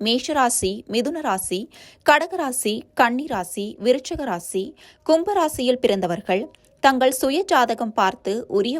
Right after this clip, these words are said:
பரிகாரம் செய்து கொள்வது நல்லது. ஏப்ரல் எட்டாம் தேதி நடக்கும்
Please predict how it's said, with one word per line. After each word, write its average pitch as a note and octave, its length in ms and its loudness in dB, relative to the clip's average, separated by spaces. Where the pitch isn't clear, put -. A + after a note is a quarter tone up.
பரிகாரம் A#3+ 540 -2
செய்து G3+ 240 -2
கொள்வது F3 420 -2
நல்லது. - 360 -6
ஏப்ரல் B3+ 480 2
எட்டாம் B3 340 4
தேதி A#3+ 200 2
நடக்கும் A#3 420 0